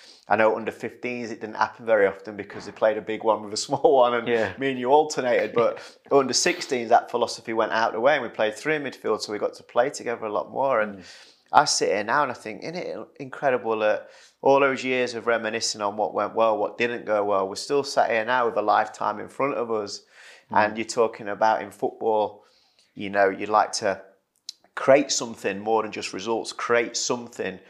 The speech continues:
Speaker 1: going forward in terms of a manager. Is there anything outside of sport that you look at and go, "That's my focus as a, as a sportsman"? Outside of football, these are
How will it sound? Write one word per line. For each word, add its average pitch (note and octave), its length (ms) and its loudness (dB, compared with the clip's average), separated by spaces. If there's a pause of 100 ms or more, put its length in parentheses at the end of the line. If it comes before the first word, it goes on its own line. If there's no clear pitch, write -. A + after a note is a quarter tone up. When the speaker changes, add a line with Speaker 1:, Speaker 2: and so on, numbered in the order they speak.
(140)
Speaker 1:
going G#2 220 2
forward G#2 400 0
in G2+ 100 -8
terms G2+ 300 -6
of G2 60 -10
a G2+ 100 -8
manager. G#2+ 500 -2 (580)
Is A#2 120 -2
there D#3+ 120 6
anything F3 260 -6
outside C#3+ 460 4
of A2 80 -4
sport G#2 440 2
that C#2 80 -8
you D#2+ 100 -6
look G#2 240 -6
at F2 140 -2
and G2+ 100 -8
go, G2 280 2 (540)
"That's - 240 4
my D#3 80 0
focus C#3+ 560 0
as C3+ 120 -8
a, C#3 120 -6 (300)
as A#2+ 100 -6
a A2+ 240 -2 (180)
sportsman"? G2+ 760 2 (680)
Outside D#3+ 640 4
of C3 80 -6
football, G#2 540 0
these B2+ 200 -4
are B2 40 -10